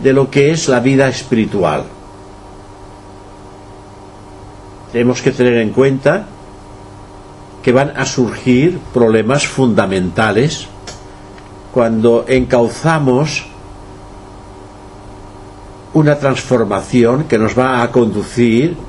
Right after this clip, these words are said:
a un conocimiento de lo que es la vida superior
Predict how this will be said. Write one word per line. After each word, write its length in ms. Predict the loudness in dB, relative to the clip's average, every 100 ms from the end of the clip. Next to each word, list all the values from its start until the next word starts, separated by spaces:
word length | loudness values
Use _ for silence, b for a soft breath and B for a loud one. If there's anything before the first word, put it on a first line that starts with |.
| -8
a 100 | -2
un 140 | 0 2
conocimiento 840 | 2 2 0 0 2 2 0 0
de 80 | 2
lo 180 | 0 0
que 300 | 2 4 2
es 160 | 0
la 140 | -4 -2
vida 420 | 0 2 0 -2
superior 680 | -4 -4 0 2 2 2